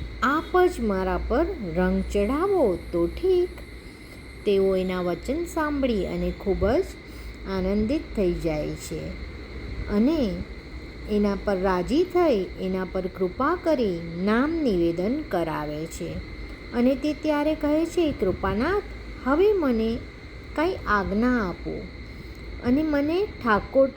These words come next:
હું શું કરું?" તેઓ તેને, "તું સેવા કરશે?"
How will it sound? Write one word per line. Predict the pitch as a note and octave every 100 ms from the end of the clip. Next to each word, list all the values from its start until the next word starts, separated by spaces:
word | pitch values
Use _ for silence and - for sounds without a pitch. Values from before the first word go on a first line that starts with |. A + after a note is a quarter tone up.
| - A#3
હું | E4
શું | F4 F#4 F#4 F#4
કરું?" | G3+ E3+ E3 F3 - - - - - - - - -
તેઓ | A3 G#3+
તેને, | G#3+ A3 A3+ B3+ B3+ -
"તું | D4+ F4+
સેવા | F4+ A#3 G#3 A3+ C4+
કરશે?" | E4 E4 E4 G4+ G#4+